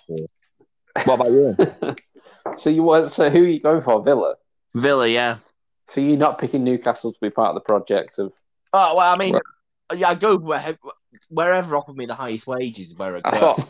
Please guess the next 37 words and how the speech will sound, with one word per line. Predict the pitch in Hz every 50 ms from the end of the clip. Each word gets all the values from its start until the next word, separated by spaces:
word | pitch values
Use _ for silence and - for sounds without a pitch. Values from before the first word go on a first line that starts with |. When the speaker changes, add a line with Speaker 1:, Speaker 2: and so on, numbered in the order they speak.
| - -
Speaker 3:
I | 165 135
thought, | - - 175 - - - - 254
I | -
thought | 151 147 - -
you | 139
were | 123 139
gonna | 131 127 -
fund | - 135 127
the | 123 - - - 131
podcast | 131 - - 143 135 -
for | - 120
the | 113
next | 113 92 -
five | - - 110 104 95 90
years, | 98 95 90 -
Simon, | - 107 95 92 90 92 95
by | 95 92
going | 92 104 104 107
to | - - 107 - 190 185 190 - - 190 - - - - - - - _ _ _ _ _ - - _ _ _ _ _ _ _ _ _
Speaker 2:
<laughs> | - - - - _ _ _ _ _ _ _ _ _ _ _ _ _ _ _ _ _ - _ -
Uh, | 285 240 240 240 240 226 226 - -
who | 247 247 254
would | 254 -
I | 247 240 226
go | - 233 240 240
Speaker 1:
Don't | 160
worry, | 160 165 165 160
Speaker 2:
to? | 151
Speaker 1:
I've | 143 -
signed | - 160 160 160 156 147 -
Ed | 151 151 147 147
Woodward | 151 156 147 156 147 131 120
up | 120 131 135 _ -
as | 113 107 104 113
our | 110 110 110 107 107
new, | 110 110 110 110 110 104 104
uh, | 104 104 104 101